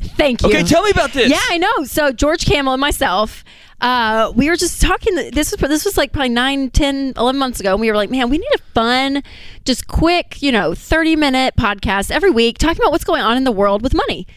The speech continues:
Speaker 1: 'Cause there's always something interesting, right? Whether it's the Royals are in the news, uh,
Speaker 2: Is that interesting?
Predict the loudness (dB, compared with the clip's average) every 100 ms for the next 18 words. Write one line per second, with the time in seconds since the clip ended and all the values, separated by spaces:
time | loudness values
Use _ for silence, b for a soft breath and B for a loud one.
0 | b -2 0 0 -2 0 2 2 2 2
1 | 2 0 0 0 0 -4 -8 -2 -2 -2
2 | -4 -8 -4 0 0 0 -2 -8 -10 b
3 | b -2 2 4 4 4 2 2 0 2
4 | 2 2 4 4 2 -2 -6 -10 b b
5 | b -4 0 2 0 0 -2 -6 -10 -20
6 | -20 -20 -20 -14 -6 -4 -4 -6 -8 -10